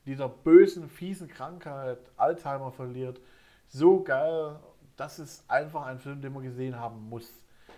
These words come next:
Emma Schweiger, äh, auch wirklich gut in dieser Rolle. Äh, ist nichts, nichts gegen zu sagen, auch wenn es die Tochter von Till Schweiger ist. Finde ich, äh, hat sie das auf jeden Fall verdient,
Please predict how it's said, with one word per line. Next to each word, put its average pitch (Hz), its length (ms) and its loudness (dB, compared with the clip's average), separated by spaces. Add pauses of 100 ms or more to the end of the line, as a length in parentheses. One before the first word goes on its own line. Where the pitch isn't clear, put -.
(220)
Emma 165 280 0
Schweiger, 147 920 0
äh, - 40 -12
auch 156 380 2
wirklich 156 500 -8
gut 185 260 -6
in 170 100 -14
dieser 156 220 -12
Rolle. 139 420 -8 (460)
Äh, 127 300 -12
ist 120 120 -16
nichts, 151 400 -14 (180)
nichts 147 280 -14
gegen 131 220 -8
zu 131 120 -14
sagen, 123 320 -2
auch 127 260 -4
wenn 120 160 -10
es 113 120 -18
die 117 300 -16
Tochter 113 400 -14
von 107 400 -18
Till 113 220 -14
Schweiger 107 380 -12
ist. - 200 -20 (520)
Finde 123 280 -8
ich, 117 240 -8
äh, 117 40 -16
hat 113 500 -10
sie 123 160 -12
das 110 180 -10
auf 104 100 -16
jeden 117 160 -12
Fall 110 400 -14 (320)
verdient, 127 680 -10